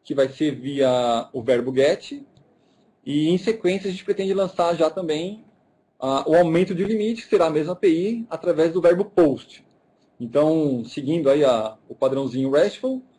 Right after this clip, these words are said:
você vai poder tanto consultar o seu limite, quanto alterar o seu limite. Obviamente que passa por uma aprovação, mas as A P I existem e você vai poder fazer essa alteração sim.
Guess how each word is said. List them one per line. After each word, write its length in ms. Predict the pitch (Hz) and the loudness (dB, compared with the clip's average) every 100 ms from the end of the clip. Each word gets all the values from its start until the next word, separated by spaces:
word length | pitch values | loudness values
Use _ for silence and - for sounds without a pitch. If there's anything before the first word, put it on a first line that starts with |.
| _ _ _ - | _ _ _ -10
você 220 | 131 156 | -6 2
vai 100 | 147 | 2
poder 320 | 147 147 143 | 2 0 0
tanto 240 | 190 226 220 | 0 -2 -2
consultar 720 | 208 190 175 - 226 285 277 | -4 -4 -10 -4 -4 -4 -6
o 20 | 185 | -2
seu 160 | 190 | 2
limite, 560 | 170 175 269 269 285 - _ _ | 2 0 -4 -6 -12 -12 _ _
quanto 160 | 185 202 | -2 0
alterar 320 | 208 214 175 | 4 4 4
o 40 | |
seu 120 | 185 | 4
limite. 520 | 202 180 123 - - _ _ _ _ - | 2 2 0 -4 -12 _ _ _ _ 2
Obviamente 520 | 147 170 185 160 151 | 2 4 2 0 -4
que 80 | - | -4
passa 320 | 151 143 143 | 0 2 0
por 160 | - 131 | -4 -2
uma 120 | 131 | -2
aprovação, 760 | 135 151 208 - 190 247 285 285 _ _ _ - | -2 -2 -2 -2 -2 -2 -4 -8 _ _ _ -6
mas 260 | 131 143 | -2 0
as 100 | 151 | 2
A 80 | 156 | 0
P 120 | 165 | 2
I 120 | 156 170 | 2 2
existem 600 | 156 127 202 262 - 262 | 0 -4 -8 -8 -10 -8
e 40 | |
você 240 | 165 160 165 | -4 -2 0
vai 160 | 147 | 0
poder 200 | 185 165 | 0 -4
fazer 160 | 165 165 | -6 -8
essa 100 | 180 | -8
alteração 400 | 185 185 190 220 | -6 -6 -6 -10
sim. 380 | - - 120 | -10 -10 -10